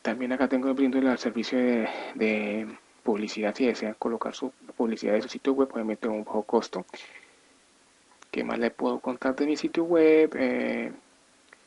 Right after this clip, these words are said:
ah, de, de reestructuración, de algunas opciones que próximamente voy a estar, eh, publicando.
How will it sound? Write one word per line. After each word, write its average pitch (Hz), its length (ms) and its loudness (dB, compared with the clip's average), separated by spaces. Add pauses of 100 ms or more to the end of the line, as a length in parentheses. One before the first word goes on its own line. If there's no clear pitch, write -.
(220)
ah, 165 160 4
de, 139 100 2
de 131 440 -2
reestructuración, 151 1040 0
de 127 220 2
algunas 127 380 -2
opciones 120 380 -2
que - 140 -8
próximamente 117 600 -4
voy 120 140 0
a 110 40 -2
estar, 110 300 -4 (460)
eh, 113 560 -2 (680)
publicando. 123 680 -2